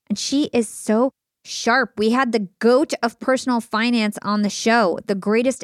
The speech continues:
ever to do it, right here on Young and Profiting Podcast. And I have to say, Susie is a ball of fire. She's got so much energy. She made me feel like I need to get more sleep and like I need a Red Bull ivy drip to keep up with her.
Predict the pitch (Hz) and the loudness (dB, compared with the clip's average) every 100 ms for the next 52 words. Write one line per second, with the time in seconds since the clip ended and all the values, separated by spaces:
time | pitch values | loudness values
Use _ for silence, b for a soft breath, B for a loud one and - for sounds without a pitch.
0 | - 226 254 233 247 254 190 175 196 240 | -2 0 0 0 0 0 0 0 0 0
1 | - 262 247 - 202 196 185 196 202 202 | -2 -2 -2 -2 -4 -2 0 0 0 -2
2 | 196 185 185 170 175 170 165 175 113 - | -2 -2 -2 -8 -2 -2 -2 -4 -6 -6
3 | - 220 359 - 320 285 196 - _ _ | -4 -2 -2 -2 0 0 0 -4 _ _
4 | _ _ - - 262 415 294 175 - 202 | _ _ -20 -2 4 4 4 -2 -2 -2
5 | 190 175 156 - 185 208 269 247 175 180 | -2 -4 -6 -4 0 2 2 0 -4 -6
6 | 143 _ - 202 240 294 208 - - 277 | -8 _ -6 -2 0 0 -4 -10 -10 -6
7 | 277 320 226 - 285 302 294 - 226 254 | -2 -2 -4 -6 -6 -4 -6 -6 -4 -4
8 | 262 262 - 233 262 269 262 262 254 247 | -4 -6 -4 -2 -2 -2 0 0 0 -2
9 | 220 233 233 220 202 185 190 247 294 - | -2 0 0 0 0 0 2 2 0 0
10 | 226 214 - _ _ - 208 202 202 202 | -2 -2 -8 _ _ -4 0 2 2 0
11 | 202 208 233 208 170 170 247 233 247 233 | 2 4 4 2 0 0 0 2 0 0
12 | - 208 240 262 202 190 170 190 - 208 | -2 0 0 0 0 0 0 -2 0 -4
13 | - 220 233 233 185 165 160 156 | -2 0 0 0 -2 -4 -4 -4